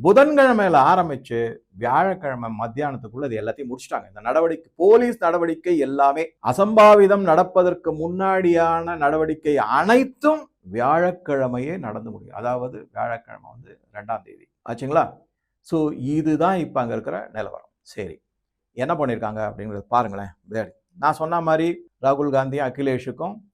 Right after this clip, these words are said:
ஒரு மிகப்பெரிய வாய்ப்பு கை நழுவி போய்விட்டதுங்கிற பயங்கர கோவத்துல இருக்கிறதாக செய்திகள் வந்திருக்கு. சரி, அதுக்கப்புறம் என்ன அப்படின்னு பாத்தீங்கன்னா,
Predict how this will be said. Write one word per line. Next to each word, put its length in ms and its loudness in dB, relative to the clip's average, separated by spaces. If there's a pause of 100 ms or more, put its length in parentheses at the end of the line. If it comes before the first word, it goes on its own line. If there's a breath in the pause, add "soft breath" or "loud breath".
(380)
ஒரு 260 -4
மிகப்பெரிய 1080 6 (360)
வாய்ப்பு 960 2
கை 280 2
நழுவி 340 4 (100)
போய்விட்டதுங்கிற 960 -2
பயங்கர 680 0
கோவத்துல 480 2
இருக்கிறதாக 720 -6 (100)
செய்திகள் 560 0
வந்திருக்கு. 520 -8 (200)
சரி, 560 -6
அதுக்கப்புறம் 480 0
என்ன 280 -4
அப்படின்னு 200 -10
பாத்தீங்கன்னா, 520 -10